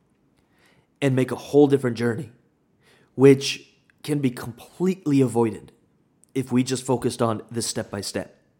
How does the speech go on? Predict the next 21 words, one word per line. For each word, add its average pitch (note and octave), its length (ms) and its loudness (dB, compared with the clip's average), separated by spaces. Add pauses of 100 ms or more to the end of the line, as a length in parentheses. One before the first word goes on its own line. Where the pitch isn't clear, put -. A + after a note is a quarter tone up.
(1040)
And C3 100 -2
we B2 80 0
got A#2+ 140 2
a A2+ 40 -2
few C3 180 0
degrees A#2+ 340 0
off. C3+ 400 -2
Great. G3 260 4 (360)
Let's A#2+ 180 0
shift - 420 -2
now A2+ 380 0
before G#2+ 320 -2
we A2+ 120 -2
have A2+ 180 -6
to G#2+ 260 -6 (160)
tear E3 240 4
down C#3+ 240 2
our A#2 100 2
entire A#2+ 280 -2
business G#2+ 320 -4
model. G2+ 320 -8